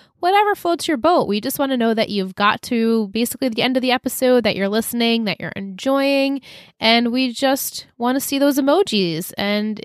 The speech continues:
if you'd like to put that in an Apple Podcast review, that would be super great.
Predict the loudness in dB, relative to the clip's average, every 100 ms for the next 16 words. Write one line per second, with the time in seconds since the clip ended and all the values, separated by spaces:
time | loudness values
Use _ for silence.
0 | -6 -6 -4 0 0 0 -4 -4 -2 0
1 | 0 0 0 0 0 0 0 0 2 2
2 | 4 0 -2 -8 -10 -8 -6 -6 -6 -2
3 | -2 -2